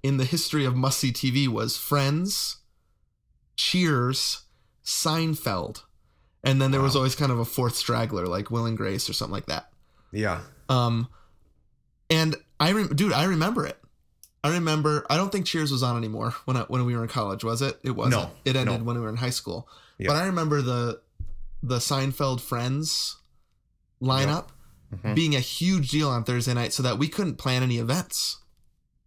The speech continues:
Speaker 2: Wow.
Speaker 1: Like,
Speaker 2: Yep.
Speaker 1: we couldn't have, uh, meetings on Thursday night because nobody would show.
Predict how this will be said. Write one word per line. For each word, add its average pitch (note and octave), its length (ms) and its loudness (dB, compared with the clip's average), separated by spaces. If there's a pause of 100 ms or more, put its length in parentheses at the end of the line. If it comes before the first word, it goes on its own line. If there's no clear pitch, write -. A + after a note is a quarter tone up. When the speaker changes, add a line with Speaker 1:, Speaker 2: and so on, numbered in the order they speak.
(140)
Speaker 2:
Wow. F#2+ 600 -2 (960)
Speaker 1:
Like, C3 200 2
Speaker 2:
Yep. G2+ 160 2
Speaker 1:
we D3 80 6
couldn't E3 380 0
have, D3 400 2 (320)
uh, A#2+ 280 2 (300)
meetings - 680 0 (420)
on B2 180 2
Thursday C3 340 2
night C3 180 0
because C3 240 2
nobody C3 500 4
would B2 160 0
show. - 340 0